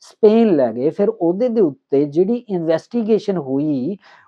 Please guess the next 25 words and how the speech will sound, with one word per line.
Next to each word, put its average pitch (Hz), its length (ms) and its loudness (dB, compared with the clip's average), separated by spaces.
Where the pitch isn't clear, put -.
ਉਹਦਾ 262 320 -2
ਜਿਹੜਾ 208 380 0
ਫਿਰ, 226 520 -2
ਜਿਹੜੀ 202 320 -6
ਉਸ 240 180 -2
ਜਾਂਚ 139 540 -4
ਦੇ 180 180 -4
ਜਿਹੜੇ 185 220 -4
ਨਤੀਜੇ 165 640 0
ਸੀਗੇ, 131 580 -4
ਉਹ 226 720 6
ਸਾਰੇ 208 360 -4
ਦੇ 240 220 0
ਸਾਰੇ 190 560 -2
ਮੈਨੂਅਲ 180 680 2
ਕੰਟਰਾਸ 175 840 0
ਨਾਮ 147 420 -4
ਦੇ 135 280 0
ਬੰਦੇ 135 480 0
ਨੇ 147 140 -2
ਜਿਹਨੇ 143 260 -4
ਉਹਨੂੰ 175 240 -4
ਇਨਵੈਸਟੀਗੇਟ 165 720 -2
ਕੀਤਾ 120 400 -8
ਸੀ, 147 360 -6